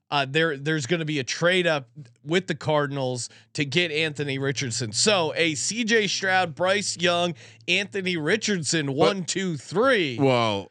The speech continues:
Speaker 2: and then you have to factor in that the Colts
Speaker 1: Trifecta.
Speaker 2: want a quarterback, and if they get jumped,
Speaker 1: Yeah.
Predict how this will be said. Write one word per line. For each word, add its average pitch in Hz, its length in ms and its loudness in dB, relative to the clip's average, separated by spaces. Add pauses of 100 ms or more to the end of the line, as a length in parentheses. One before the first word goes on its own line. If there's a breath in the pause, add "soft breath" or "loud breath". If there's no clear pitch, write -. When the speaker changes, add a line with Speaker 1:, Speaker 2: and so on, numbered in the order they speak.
Speaker 2:
and 127 160 0
then 151 140 2
you 156 120 2
have 135 200 0
to 120 160 -2
factor 117 560 0
in 104 80 0
that 101 160 -4
the - 60 -4
Colts 160 340 4
Speaker 1:
Trifecta. 147 100 2
Speaker 2:
want 127 220 2
a 104 60 -4
quarterback, 90 800 0
and 98 100 -6
if 92 160 -6
they 113 220 2
get 107 260 -2
jumped, 107 540 -2 (240)
Speaker 1:
Yeah. 131 220 0